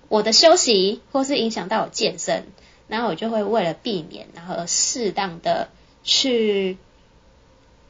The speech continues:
圆融一下我的说辞，或是用，运用适当的谎言。然后再来就是安全性的问题，我最常遇到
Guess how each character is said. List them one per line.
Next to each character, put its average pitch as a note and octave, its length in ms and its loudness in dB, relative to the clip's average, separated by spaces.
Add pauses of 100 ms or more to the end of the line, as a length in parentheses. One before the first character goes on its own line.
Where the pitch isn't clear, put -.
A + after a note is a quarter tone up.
(140)
圆 A3+ 340 4
融 A#3+ 300 4
一 G#3 120 0
下 A3 280 2
我 E3 120 -2
的 E3+ 120 -6
说 G3+ 400 0
辞， - 500 -8 (480)
或 G#3+ 140 -2
是 G#3 180 -6
用， F3+ 380 -6
运 A#3 180 -2
用 A3 160 -6
适 A3+ 320 0
当 F#3 220 -4
的 - 100 -10
谎 - 220 -10 (100)
言。 - 200 -10 (1700)
然 A#3 120 -6
后 E4+ 80 0
再 F#4 240 2
来 A3 180 2
就 C#4 180 0
是 C#4 160 -4
安 B3+ 260 -2
全 F#3 260 -8
性 G3 300 -2
的 D#3 180 -16
问 F#3+ 220 -6
题， - 180 -14 (520)
我 F#3+ 140 -4 (200)
最 F#4 340 0
常 G#3 320 -6
遇 B3+ 180 -4
到 A3+ 220 -6